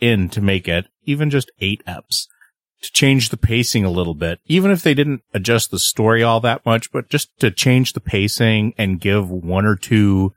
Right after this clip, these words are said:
more scenes every ep to shed some light, to give Jamie more than thirty seconds of inner torment, to give, you know, Tyrion, or in, in fact, I,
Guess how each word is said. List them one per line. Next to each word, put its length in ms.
more 240
scenes 760
every 400
ep 260
to 360
shed 420
some 260
light, 240
to 100
give 460
Jamie 540
more 360
than 160
thirty 340
seconds 420
of 220
inner 160
torment, 800
to 140
give, 720
you 200
know, 180
Tyrion, 480
or 260
in, 240
in 120
fact, 280
I, 140